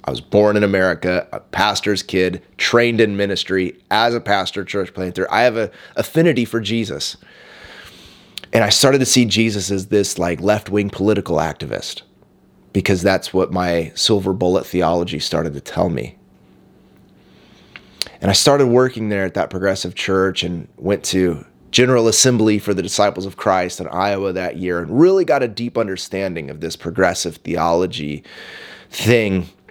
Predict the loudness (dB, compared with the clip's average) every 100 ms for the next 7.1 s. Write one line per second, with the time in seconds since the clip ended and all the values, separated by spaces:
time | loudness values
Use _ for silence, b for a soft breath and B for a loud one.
0 | -20 _ 0 2 4 2 4 6 4 2
1 | 0 0 0 -4 -8 -6 -6 -6 -4 -2
2 | -2 -2 -4 -4 -8 -12 -6 0 0 -2
3 | -6 -6 -8 -2 0 2 2 -2 -6 -6
4 | 0 2 2 0 -4 -6 B B B -2
5 | 0 0 0 -2 0 0 2 2 2 0
6 | -2 -4 -2 -2 -2 -4 -4 -2 -2 -4